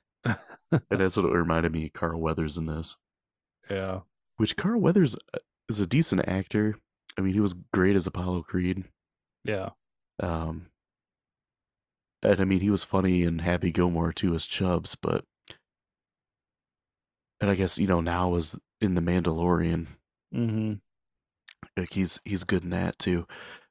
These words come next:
Speaker 1: But, yeah, man, like, you want him to do something athletic or physical, the guy can do it.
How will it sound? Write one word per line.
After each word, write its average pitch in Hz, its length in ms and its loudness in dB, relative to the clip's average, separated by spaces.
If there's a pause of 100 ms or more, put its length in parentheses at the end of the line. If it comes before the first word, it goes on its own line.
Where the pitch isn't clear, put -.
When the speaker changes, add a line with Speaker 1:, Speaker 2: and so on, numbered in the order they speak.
Speaker 1:
But, - 320 -6
yeah, - 220 -8
man, 95 360 -2
like, 90 240 -4 (1120)
you 98 140 2
want 127 160 4
him 135 140 2
to 113 60 -10
do 117 120 2
something 107 340 0
athletic 98 540 0
or 85 60 0
physical, 87 600 -2 (260)
the - 60 -6
guy 90 180 2
can - 160 -10
do 95 200 2
it. 82 160 2